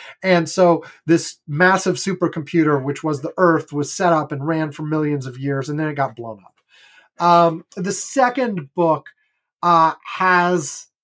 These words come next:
you know, after they've found all this out and moved on, they're, they go to the restaurant, they meet up with some people, they have some adventures,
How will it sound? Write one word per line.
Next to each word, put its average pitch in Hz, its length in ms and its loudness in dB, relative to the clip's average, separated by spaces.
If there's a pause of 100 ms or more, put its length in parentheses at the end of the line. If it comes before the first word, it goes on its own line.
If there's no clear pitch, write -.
(1700)
you 190 540 -8
know, 175 320 0
after 185 500 0
they've 175 220 0
found 165 400 0
all 165 140 0
this 165 220 -6
out 151 360 0
and 143 160 -4
moved 143 280 -8
on, 139 480 -2
they're, 127 360 -4 (1080)
they 180 140 -2
go 175 180 2
to 170 140 -2
the 170 80 -6
restaurant, 170 680 0 (220)
they 151 120 -2
meet 151 240 -2
up 156 220 0
with 160 120 -6
some 156 200 -10
people, 147 480 -8
they 151 160 -8
have 147 200 -4
some 151 160 -6
adventures, 131 840 -4